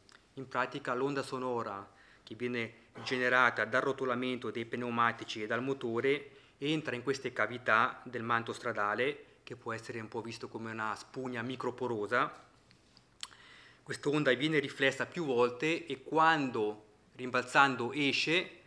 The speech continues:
eh, praticamente perde parte della sua energia e quindi viene percepita in maniera molto più attenuata da chi è prossimo alla-, all'impianto stradale.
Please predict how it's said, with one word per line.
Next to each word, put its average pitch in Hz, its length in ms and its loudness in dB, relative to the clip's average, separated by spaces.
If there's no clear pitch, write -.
eh, 123 120 -8
praticamente 127 720 0
perde 131 440 2
parte 120 340 2
della 117 140 -2
sua 123 140 -6
energia 120 520 -2
e 131 120 -2
quindi 113 300 -8
viene 117 200 -6
percepita 117 640 -8
in 120 80 -4
maniera 110 320 -4
molto 107 260 -8
più - 140 -8
attenuata 107 760 -4
da 117 200 -2
chi 110 240 -6
è 107 100 2
prossimo 107 640 -4
alla-, 104 440 -2
all'impianto 110 480 -2
stradale. 92 720 -6